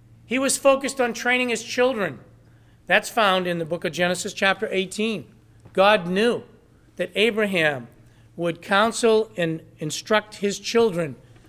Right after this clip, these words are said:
so that not only would Abraham look different, so would his children. They would look, in a sense, the same as other people physically, but their focus would be on eternal things.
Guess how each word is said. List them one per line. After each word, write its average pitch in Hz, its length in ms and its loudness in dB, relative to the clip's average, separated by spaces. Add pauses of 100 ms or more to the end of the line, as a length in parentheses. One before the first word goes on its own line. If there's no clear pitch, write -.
(120)
so 208 380 4
that 180 320 2
not 226 220 2
only 240 220 -2
would 185 140 -2
Abraham 208 520 -2
look 160 200 -8
different, 180 480 -6 (320)
so 196 300 0
would 185 140 -2
his 170 160 -8
children. 175 480 -8 (880)
They 180 120 0
would 208 160 2
look, 233 460 0 (380)
in 165 160 -2
a 160 40 -4
sense, 196 360 0
the 170 120 -8
same 208 480 4
as 170 160 0
other 175 200 6
people 220 600 0 (540)
physically, 202 760 -2 (400)
but 165 140 -4
their 175 100 0
focus 185 480 0
would 165 140 -6
be 165 140 -4
on 160 100 -2
eternal 156 360 -6
things. 139 600 -12